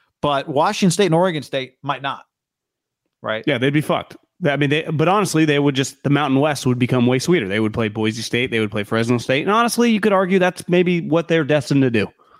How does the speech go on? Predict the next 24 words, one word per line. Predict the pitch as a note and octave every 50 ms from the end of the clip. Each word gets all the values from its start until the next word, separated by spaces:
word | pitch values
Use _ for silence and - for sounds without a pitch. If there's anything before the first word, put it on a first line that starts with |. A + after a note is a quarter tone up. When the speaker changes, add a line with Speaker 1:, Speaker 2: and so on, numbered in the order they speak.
| _ - - - - -
Speaker 2:
You | - D3+
know? | C3 B2 C3+ B2+ - _ _ -
I | F3+ D3+ - -
mean, | D#3+ D#3+ D#3+ - - _ _ -
Speaker 1:
Yeah, | A#3+ A#3 C#4 A3+
in | G#3 G3+ G#3+
a |
Speaker 2:
in, | F#3+ C4
in | B3+ B3+ C#4 C4+ C4
the | G#3+ G#3
Speaker 1:
Super |
Speaker 2:
day | C4+ C4 C4
and | B3+ A#3+
age | - F#3+
Speaker 1:
world. | - -
Speaker 2:
where | F#3 G#3 G3+
money, | F3+ F3 F3+ G#3+ B3 A#3 F3+ D3 C#3+ C#3 - - - - _ _ _ _ - G3+
i-, | G#3+ -
in | G#3 F#3
the | E3 E3 D#3+
world | D#3 E3 A3 C4+ D4 D4 C#4
we | C#4 C#4 C4
live | A#3+ A3 G3 F#3 D3+
in, | E3+ E3+ E3 D#3+ -